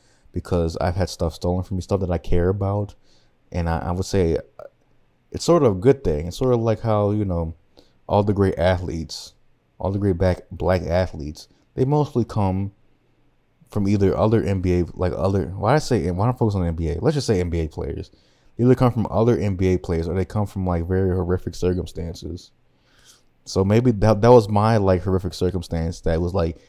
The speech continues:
it was traumatic, but not no, not in, not in a way that's, like, you know, dramatic. It's not a dramatic, dramatic incident. It's just, like, a low-level thing that's, like, it speaks to so many other fucking shitty things in your life.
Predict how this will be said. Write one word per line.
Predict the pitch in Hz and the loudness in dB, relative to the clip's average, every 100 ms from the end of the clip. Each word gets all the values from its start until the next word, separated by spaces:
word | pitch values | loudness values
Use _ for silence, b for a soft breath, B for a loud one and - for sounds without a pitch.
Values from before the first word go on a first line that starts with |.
| b b | b b
it | |
was | 113 - | 0 0
traumatic, | 110 95 104 104 90 | 0 2 2 2 0
but | 90 | 0
not | 95 92 | 2 0
no, | 90 85 - | -2 -4 -6
not | 87 95 87 | -4 -2 -2
in, | 90 85 80 _ _ _ _ _ _ - | -4 -6 -8 _ _ _ _ _ _ -14
not | 87 104 101 | -2 2 2
in | 95 | 2
a | |
way | 87 92 92 | 0 2 0
that's, | 85 90 - 90 | 0 0 -2 -2
like, | 85 92 | -4 -2
you | |
know, | 90 76 73 78 - _ _ - | -6 -6 -8 -12 -18 _ _ -16
dramatic. | 90 107 92 87 92 71 - - _ - | 0 2 2 0 0 -2 -8 -18 _ -12
It's | 110 | -4
not | 110 | -2
a | 98 | -2
dramatic, | 90 87 92 87 78 _ | -2 0 0 -2 -6 _
dramatic | - 80 76 78 - | -8 -6 -6 -8 -12
incident. | 78 78 80 80 82 - _ b b b b b | -14 -12 -12 -10 -12 -16 _ b b b b b
It's | 92 | -2
just, | 110 | 0
like, | 107 98 | 2 2
a | |
low-level | 90 95 98 92 87 87 | 2 4 4 4 2 0
thing | - 90 87 85 | -2 0 0 -2
that's, | 82 - | -4 -4
like, | 85 80 | -4 -4
it | 80 | -6
speaks | - 95 87 | -4 -4 -4
to | - | -8
so | - 95 | -4 -2
many | 87 87 | -2 -2
other | 71 87 82 | -2 -2 -4
fucking | - 85 80 82 - | -6 -6 -6 -8 -6
shitty | 90 85 | -4 -4
things | 80 85 82 | -4 -6 -6
in | |
your | 82 | -6
life. | 82 82 92 | -4 -4 -4